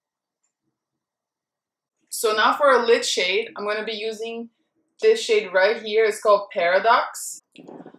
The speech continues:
I'm going to be spraying my brush with some Fix Plus. And I'm using here a Sigma E fifty-four. This is a, it's called a medium sweeper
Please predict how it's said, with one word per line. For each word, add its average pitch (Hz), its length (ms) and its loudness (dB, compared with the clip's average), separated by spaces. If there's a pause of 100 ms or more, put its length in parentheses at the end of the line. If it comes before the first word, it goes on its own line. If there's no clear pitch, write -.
I'm 185 140 -12
going 220 240 -8
to 220 180 -14
be 202 300 -8
spraying 214 480 -4
my 190 200 -6
brush 175 680 -4 (1400)
with 175 160 -20
some 180 260 -10 (640)
Fix 196 200 -14
Plus. - 520 -8 (320)
And 208 260 -6
I'm 269 300 0
using 254 360 -6
here 220 460 0
a 202 360 -4 (100)
Sigma 240 720 -2 (100)
E 226 300 -8
fifty-four. 220 1000 -2 (680)
This 214 240 4
is 214 180 -8
a, 180 520 0 (200)
it's 190 220 -6
called 190 280 -4
a 180 120 -6
medium 196 460 -10
sweeper 208 720 -8